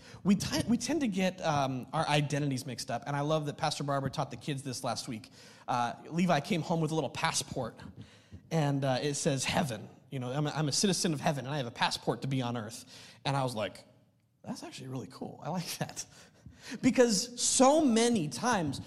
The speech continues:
we get our identity mixed up. We forget that we are first spiritual beings. We are first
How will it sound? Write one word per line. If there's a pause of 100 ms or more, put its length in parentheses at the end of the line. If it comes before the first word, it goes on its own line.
(140)
we
get
our
identity
mixed
up. (580)
We
forget
that
we
are
first
spiritual
beings. (400)
We
are
first